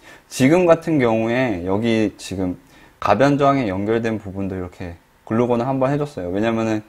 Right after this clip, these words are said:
지금 엘시디 같은 경우에는 이게 좀 빡빡하게 돼 있기 때문에 점퍼를 연결하면은 잘 안 빠지는데 이 가변 저항 같은 경우에는 점퍼가 잘 빠지기 때문에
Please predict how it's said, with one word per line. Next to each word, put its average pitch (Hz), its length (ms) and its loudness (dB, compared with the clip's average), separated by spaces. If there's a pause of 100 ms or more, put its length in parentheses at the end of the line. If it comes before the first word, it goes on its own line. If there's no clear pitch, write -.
(520)
지금 117 480 -2
엘시디 107 400 0
같은 151 300 2
경우에는 113 600 0 (260)
이게 101 500 -2 (100)
좀 95 220 -6 (120)
빡빡하게 156 500 0
돼 110 140 0
있기 101 160 -8
때문에 92 680 -4 (320)
점퍼를 127 420 2
연결하면은 101 600 2
잘 87 180 -2
안 85 160 -2
빠지는데 101 680 -2 (580)
이 107 140 -2
가변 113 360 2
저항 147 160 4
같은 127 240 0
경우에는 113 320 -2
점퍼가 110 420 -2
잘 98 220 -6
빠지기 139 340 -2
때문에 101 520 -6